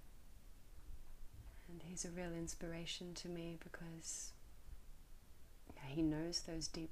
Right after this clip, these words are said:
waters. So I've listened to, I like to just, when I was younger, I just used to listen to him while I was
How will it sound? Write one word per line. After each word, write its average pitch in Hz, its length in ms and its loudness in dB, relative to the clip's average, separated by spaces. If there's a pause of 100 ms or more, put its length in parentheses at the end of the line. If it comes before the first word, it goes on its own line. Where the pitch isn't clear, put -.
waters. 180 680 2 (800)
So - 280 0
I've 160 160 -2
listened 175 440 -4 (120)
to, - 80 -2 (1200)
I 180 80 4
like 180 240 4
to 190 120 0
just, - 400 -2 (100)
when 190 120 6
I 180 100 8
was 170 180 2
younger, 170 300 2
I 165 420 -2
just - 160 0
used 170 200 0
to 175 100 2
listen 165 520 2
to 170 120 0
him 160 280 4
while 160 220 2
I 156 140 0
was - 320 0